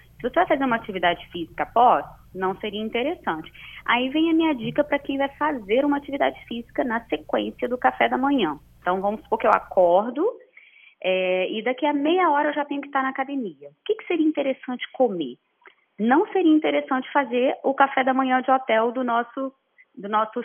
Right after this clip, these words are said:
seguidor aí, da no-, do nosso, do que participou agora, né? Esqueci o nome dele. Qual é o nome do, do, do nosso ouvinte que participou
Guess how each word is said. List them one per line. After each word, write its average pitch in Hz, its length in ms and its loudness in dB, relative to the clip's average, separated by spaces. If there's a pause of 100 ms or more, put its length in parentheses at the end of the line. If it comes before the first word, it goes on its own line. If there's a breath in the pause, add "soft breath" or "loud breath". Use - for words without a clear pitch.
seguidor 220 520 -2
aí, 180 220 -2
da 170 120 -2
no-, 185 220 -2
do 190 80 -6
nosso, 190 240 -2 (340)
do 170 460 -8
que - 80 -12
participou 202 560 2
agora, 170 500 4
né? 185 180 -4
Esqueci - 260 -12
o 254 40 -4
nome 262 200 -4
dele. 165 280 -2
Qual - 160 0
é - 20 0
o 330 40 2
nome 226 140 -2
do, 180 200 -4 (460 loud breath)
do, 170 300 0
do 170 100 -4
nosso 180 260 2
ouvinte 165 460 -4
que - 80 -8
participou 175 720 -2